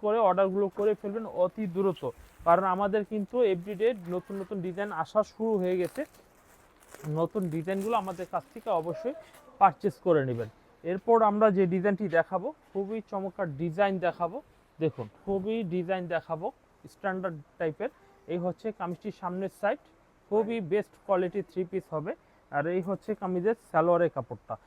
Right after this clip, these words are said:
সালোয়ারের কাপড়টা অনেক সুন্দর। এই হচ্ছে কামিজের ওড়না, ওড়নাটা অনেক সুন্দর চমৎকার ডিজাইনের ওড়না। দেখুন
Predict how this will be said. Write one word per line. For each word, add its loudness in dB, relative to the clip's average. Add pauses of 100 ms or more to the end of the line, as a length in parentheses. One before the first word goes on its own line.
(280)
সালোয়ারের 2
কাপড়টা -4
অনেক -4 (100)
সুন্দর। 2 (420)
এই 0
হচ্ছে 0 (140)
কামিজের -4 (120)
ওড়না, -6 (200)
ওড়নাটা -6 (100)
অনেক -10 (100)
সুন্দর -6 (100)
চমৎকার -8 (100)
ডিজাইনের -6 (840)
ওড়না। -6 (560)
দেখুন -6